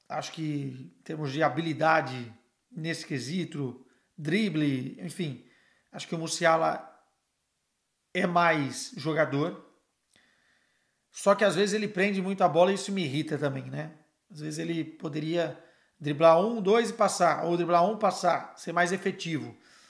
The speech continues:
Então isso me irrita um pouco. Os dois podem jogar juntos, não me venham com essa conversa que um ocupa a função do outro. Acho que o Wirtz mais centralizado, o Musiala um pouquinho mais pela esquerda seria legal, assim como ele tá jogando agora.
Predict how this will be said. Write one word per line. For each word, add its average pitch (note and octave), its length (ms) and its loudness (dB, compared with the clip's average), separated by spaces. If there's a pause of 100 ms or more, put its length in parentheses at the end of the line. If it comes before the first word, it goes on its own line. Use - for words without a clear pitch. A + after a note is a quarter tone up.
(1500)
Então E3 400 2
isso F3 200 -6
me F#3 60 -4
irrita D#3 280 -6
um E3 60 -8
pouco. - 440 -10
Os E3 160 -4
dois G#3+ 220 4
podem G3 320 4
jogar E3+ 260 6
juntos, D#3 320 -4 (220)
não E3 100 -8
me D#3 140 -6
venham E3 180 -2
com F#3 120 -8
essa D#3 120 -6
conversa D3 440 -4
que D3+ 200 -4
um D#3 220 -6
ocupa D#3 600 -10
a - 20 -10
função D#3+ 360 -10
do C#3+ 80 -4
outro. E3+ 280 -2
Acho D#3 120 -4
que - 80 -6
o D3+ 60 -6
Wirtz E3 300 -8 (360)
mais E3 240 -2
centralizado, E3 800 4
o D#3+ 40 -6
Musiala D#3 420 0
um - 20 -10
pouquinho E3 260 -10
mais E3 140 -4
pela D#3+ 180 -8
esquerda D3+ 440 -4
seria D#3+ 280 -4
legal, D3+ 280 2
assim E3+ 180 -8
como E3 140 -8
ele C#3+ 80 -8
tá D#3 100 -2
jogando D3+ 260 -2
agora. E3 460 2